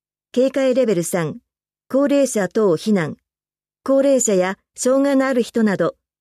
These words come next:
避難に時間のかかる人は危険な場所から避難。平常時からハザードマップと避難先の確認を。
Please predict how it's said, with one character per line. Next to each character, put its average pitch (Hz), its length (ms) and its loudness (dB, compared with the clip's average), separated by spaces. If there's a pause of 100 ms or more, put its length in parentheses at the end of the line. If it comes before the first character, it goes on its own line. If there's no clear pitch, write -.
(160)
避 277 100 -2
難 262 200 0
に 190 120 0
時 175 120 -6
間 247 200 0
の 254 100 0
か 233 120 -4
か 262 120 -4
る 214 100 0
人 196 220 -2
は 170 160 -2 (180)
危 - 80 -16
険 262 200 0
な 247 180 2
場 220 80 -4
所 233 160 -4
か 202 100 -2
ら 202 80 -2
避 208 160 -4
難。 160 240 -2 (1500)
平 254 180 2
常 254 180 2
時 202 140 -2
か 190 140 -2
ら 190 180 -4 (160)
ハ 214 140 -4
ザ 254 160 -2
ー 262 40 0
ド 254 120 0
マ 254 120 2
ッ 254 40 -6
プ - 160 -20
と 175 260 -2
避 - 140 -4
難 254 160 0
先 254 240 -4
の 262 120 0
確 208 260 -6
認 185 300 0
を。 - 120 -2